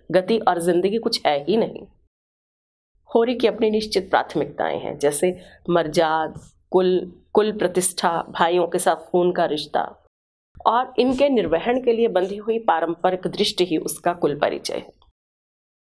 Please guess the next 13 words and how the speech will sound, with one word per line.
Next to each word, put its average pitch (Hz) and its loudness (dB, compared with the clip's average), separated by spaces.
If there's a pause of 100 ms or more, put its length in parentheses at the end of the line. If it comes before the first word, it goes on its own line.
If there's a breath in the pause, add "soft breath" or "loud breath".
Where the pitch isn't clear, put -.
(240)
अपनी 240 2
इस 302 0
मिल्कियत 220 2
के 262 2
भीतर 226 0
वह 226 0
दुर्दांत 175 0 (120)
है 240 -4 (300 loud breath)
और 196 2
इस 196 -4
घेरे 170 2
के 160 -2
बाहर 156 -2